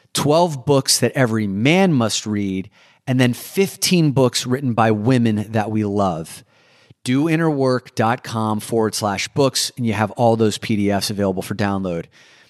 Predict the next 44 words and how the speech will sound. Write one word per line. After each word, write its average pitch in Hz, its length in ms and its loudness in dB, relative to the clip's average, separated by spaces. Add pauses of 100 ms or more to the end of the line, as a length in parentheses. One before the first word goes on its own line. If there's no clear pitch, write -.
(160)
And 139 100 -2
then 139 120 2
also, 139 640 2
two 196 220 0
of 220 60 0
our 226 80 4
most 208 220 2
popular 180 420 0
episodes 120 720 -2 (100)
around 120 600 -2
five 135 420 2
ways 139 280 4
to 123 60 -8
become 123 220 0
a 117 60 2
mentally 113 320 0
tougher 107 340 -4
man 123 460 2 (320)
and 117 180 -4
five 147 380 0
ways 131 560 2 (300)
to 127 200 0
last 117 400 -2
longer 123 420 0
in 120 220 -4
bed, 135 360 0
we 120 140 -2
created 123 520 0 (240)
P 160 160 0
D 139 160 2
Fs 120 160 -2
for 127 120 -2
those 113 240 0
as 107 140 -8
well. 117 500 0 (220)
So - 160 -4
head 143 100 0
over 147 200 2
to 123 220 -4
do 120 380 0
inner 170 280 0
work 131 280 0
dot 127 240 -2
com 98 460 -6